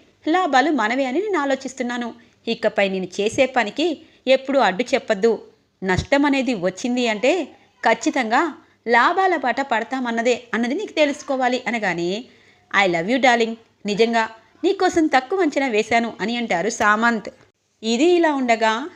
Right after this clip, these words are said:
రాజ్ ఇంటికి చేరుకుంటారు. లగేజీల్ని ఈడ్చుకుంటూ హాల్లోకి తీసుకుని వస్తారు. "ఏంటి మనవడా, ఇద్దరు లగేజీలను తీసుకొస్తున్నావు? ఏరి మీ అమ్మ మీ భార్య?" అని అంటారు సీతారామయ్య. ఇక రుద్రాని,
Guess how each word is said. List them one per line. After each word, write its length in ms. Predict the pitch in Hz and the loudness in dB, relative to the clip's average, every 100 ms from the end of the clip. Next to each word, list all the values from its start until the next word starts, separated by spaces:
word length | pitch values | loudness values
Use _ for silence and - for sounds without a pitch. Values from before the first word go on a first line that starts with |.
| - | 0
రాజ్ 340 | 262 320 311 - | 2 2 -4 -8
ఇంటికి 460 | 208 220 247 233 | -6 -6 -8 -2
చేరుకుంటారు. 680 | 220 226 233 214 220 233 220 - - _ 208 | -2 -2 -6 0 0 2 0 -4 -18 _ 0
లగేజీల్ని 560 | 208 190 262 294 277 | 0 4 2 2 0
ఈడ్చుకుంటూ 640 | 226 202 226 - 226 190 269 | -2 -4 -6 -8 -8 -2 -2
హాల్లోకి 440 | 269 254 247 240 | 0 -4 -2 -4
తీసుకుని 400 | 240 220 - 233 | -6 -8 -4 -2
వస్తారు. 560 | 226 220 226 220 226 - - _ _ _ | -2 -2 -2 0 0 -2 -14 _ _ _
"ఏంటి 300 | 196 220 262 | 2 2 2
మనవడా, 540 | 302 254 196 185 208 269 - _ - | 0 0 0 0 -2 -8 -18 _ -6
ఇద్దరు 320 | 214 185 285 | -4 2 2
లగేజీలను 500 | 320 302 294 285 285 | 2 0 -2 0 -2
తీసుకొస్తున్నావు? 840 | 262 254 - 269 277 254 247 320 453 - _ - | -2 -4 -2 0 0 0 0 0 -2 -16 _ 0
ఏరి 380 | 214 226 285 427 - - 240 | 4 4 4 -2 -10 -12 0
మీ 200 | 311 208 | 2 2
అమ్మ 280 | 190 233 | 0 0
మీ 140 | 269 262 | 2 0
భార్య?" 460 | 214 226 226 262 392 - | 4 2 4 2 2 -4
అని 180 | 233 247 | -4 -2
అంటారు 320 | 226 196 196 | -4 -2 -4
సీతారామయ్య. 960 | 247 208 208 240 233 220 226 226 220 202 - - _ 269 | -4 -8 2 2 2 -2 2 4 6 2 -6 -20 _ -2
ఇక 160 | 285 | 2
రుద్రాని, 720 | 233 190 170 277 269 226 226 | 2 0 2 4 4 2 -4